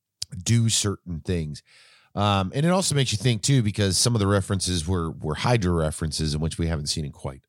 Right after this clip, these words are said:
a while. Highly enjoyable episode. I know I threw in some speculation there in the end because it's fun, too. In fact, if you wanna speculate, if you wanna guess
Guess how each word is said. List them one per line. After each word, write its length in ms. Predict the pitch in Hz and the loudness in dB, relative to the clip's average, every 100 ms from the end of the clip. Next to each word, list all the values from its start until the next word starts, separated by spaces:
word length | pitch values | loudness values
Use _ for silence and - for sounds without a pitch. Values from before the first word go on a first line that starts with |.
| _ | _
a 180 | 67 65 69 _ _ | -18 -18 -20 _ _
while. 320 | 71 67 62 _ _ _ _ _ _ | -8 -8 -12 _ _ _ _ _ _
Highly 300 | - 156 156 | -2 0 2
enjoyable 420 | 131 139 131 127 | 2 2 2 2
episode. 640 | 127 120 110 131 117 110 95 _ _ - | 0 0 0 2 2 2 -2 _ _ -6
I 60 | 104 | 0
know 120 | 120 | 2
I 60 | |
threw 240 | 113 123 123 | 2 2 0
in 40 | |
some 140 | 95 98 | 0 -2
speculation 640 | - 120 - 107 101 104 | 0 0 2 0 2 2
there 180 | 98 101 | 2 2
in 220 | - 104 | 2 0
the 200 | 101 - | 0 -2
end 300 | 104 113 113 | 0 2 2
because 520 | 104 98 120 120 113 - | 0 -2 2 2 0 -2
it's 220 | 147 156 - - | -4 -4 -8 -18
fun, 400 | - 180 180 156 | -2 0 2 0
too. 360 | - 107 78 - _ - | 0 0 0 -6 _ -2
In 180 | 117 | 0
fact, 400 | 110 135 127 127 | 2 2 2 0
if 180 | 110 92 | -2 -2
you 120 | 135 | 0
wanna 260 | 175 180 127 | 2 2 2
speculate, 640 | 101 - 92 82 85 82 | 0 0 -2 -2 -2 -2
if 160 | 92 90 | -2 0
you 80 | 143 | 0
wanna 160 | 180 | 2
guess 560 | 131 95 95 92 87 - | -2 -4 -2 0 2 0